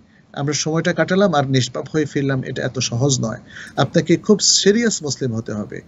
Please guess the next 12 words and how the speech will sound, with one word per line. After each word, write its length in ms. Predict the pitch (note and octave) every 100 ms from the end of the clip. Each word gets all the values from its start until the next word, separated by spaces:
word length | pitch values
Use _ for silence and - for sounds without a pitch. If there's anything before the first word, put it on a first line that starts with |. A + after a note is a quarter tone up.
| - - -
আপনার 440 | D#3 C#3 E3 D3+ B2+
ফরজ 400 | - D#3 F3+ F3
ওয়াজিবের 400 | F3 E3+ F3 D3
মৌলিক 300 | E3 E3 D#3+
নীতিমালাগুলো 600 | D#3 F3+ F#3+ F#3+ F#3+ G#3
রক্ষা 280 | E3+ E3 D#3+
করতে 300 | C#3+ B2+ C3+
হবে, 180 | A#2 A#2+
তাহলেই 360 | D3 D#3 G#3
তো 160 | A3+ A3+
আপনার 240 | G#3+ G3 E3 - - - _
হজ 280 | C#3 D#3